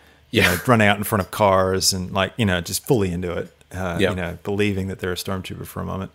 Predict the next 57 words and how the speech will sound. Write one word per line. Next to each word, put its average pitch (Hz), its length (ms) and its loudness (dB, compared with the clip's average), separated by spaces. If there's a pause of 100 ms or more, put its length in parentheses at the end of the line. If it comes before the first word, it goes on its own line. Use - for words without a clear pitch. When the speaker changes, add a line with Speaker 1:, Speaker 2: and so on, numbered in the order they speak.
(100)
Speaker 1:
and, 95 500 -4
and 110 140 0
the 101 60 2
results 101 440 0
look 98 160 -8
really 101 300 -2
good. 98 200 0
But - 140 -4
the 117 80 0
durability, 127 680 6
I 101 60 -2
think, 95 160 -8
is 95 140 -6
what 98 180 -4
really 98 240 -2
impressed 120 420 0
me. 87 120 -4
I, 120 320 4
I 135 40 8
didn't 113 200 6
get 92 120 -2
one 92 220 -6
'cause 95 160 -6
I 95 80 0
saw 95 220 -2
the 90 80 -4
price 92 280 -4
tag, 87 300 -6 (160)
Speaker 2:
<laughs> - 140 0
Speaker 1:
um, 349 160 8 (560)
and - 20 -10
I'm, 95 60 -2
I'm 92 80 0
Speaker 2:
Was 98 140 -4
it - 40 -8
Speaker 1:
sensing - 220 4
Speaker 2:
six 104 200 2
thousand 151 280 2
Speaker 1:
that's, 349 240 -4
Speaker 2:
U 240 180 0
S? 277 160 4
Speaker 1:
it's, 339 100 4
I, 240 260 6 (140)
yes, 147 260 0
six, - 340 0
I 113 160 -2
know, 123 160 -2
and 101 160 0
that's, 131 180 0
like, 101 180 2
what? 85 200 -4
That's, - 200 -2
like, 92 240 0 (460)
fourteen, 104 1000 0
fifteen, 107 500 -2
sixteen 107 420 -2
thousand, 101 720 0